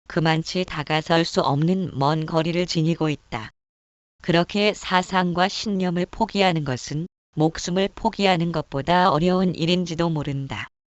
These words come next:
그토록 커다란 비중을 차지하고 있는 사상과 신념이란 나 없음이라는 주체를 성취하려는 방편의 객체로서 사용되던 것이다.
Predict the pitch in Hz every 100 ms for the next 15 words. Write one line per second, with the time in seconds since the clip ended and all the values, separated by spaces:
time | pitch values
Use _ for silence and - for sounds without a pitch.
0 | _ _ _ _ - 175 - 175 175 -
1 | - 220 196 196 190 - 160 165 170 196
2 | - 214 - 180 170 180 156 165 - 139
3 | - 131 127 135 165 _ _ - - 202
4 | 196 196 190 185 196 180 165 - - -
5 | 175 165 160 160 180 190 147 - 175 165
6 | 180 - - 220 - 175 180 185 180 185
7 | 156 160 - 151 165 175 170 165 - 175
8 | 180 180 175 175 - 220 208 196 143 165
9 | 170 160 151 - - 117